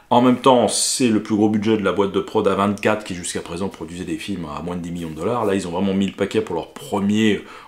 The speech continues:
on va dire, euh, gros film, si on peut dire. Euh, mais, mais voilà, ce qui est intéressant,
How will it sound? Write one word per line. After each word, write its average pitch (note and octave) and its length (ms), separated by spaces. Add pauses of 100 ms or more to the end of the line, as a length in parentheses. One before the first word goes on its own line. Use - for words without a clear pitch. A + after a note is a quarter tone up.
on - 60
va D#2+ 40
dire, E2+ 180
euh, C2 440 (800)
gros - 240
film, B2+ 340
si - 120
on - 40
peut - 140
dire. D3 180 (880)
Euh, G#2 920 (440)
mais, D#3 480
mais D3+ 140
voilà, D#3 160
ce - 80
qui E3+ 80
est - 20
intéressant, F#3+ 840